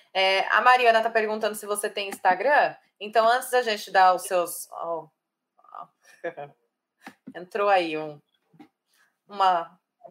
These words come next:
um logo. Antes de você passar seus contatos, queria saber se você tem mais alguma coisa importante que você queira falar, alguma história. Eu fiquei, eu tô aqui, ó, encantada com a sua sacada de mestre.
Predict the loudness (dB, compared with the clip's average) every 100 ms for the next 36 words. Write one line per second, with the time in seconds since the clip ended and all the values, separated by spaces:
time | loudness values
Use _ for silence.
0 | _ -6 0 4 2 0 -8 -4 -4 -4
1 | -4 -4 -2 -2 -2 -4 -6 -8 -2 4
2 | 4 2 -6 -10 _ _ -2 -2 0 0
3 | 0 -2 -2 -2 0 0 2 2 2 -2
4 | -2 -4 -6 _ _ _ _ _ 2 2
5 | 0 -4 -2 -2 -6 -8 -10 -8 -4 -4
6 | -2 2 4 6 4 4 0 -4 -10 -10
7 | -4 0 2 2 2 0 0 -4 -14 -8
8 | -6 -6 -10 _ _ _ -6 -2 2 2
9 | 2 0 2 4 4 -2 _ _ -16 -2
10 | 0 0 4 4 4 2 -2 -2 -4 -4
11 | -4 -2 -2 0 0 0 0 -6 -2 -2
12 | -2 -10 -14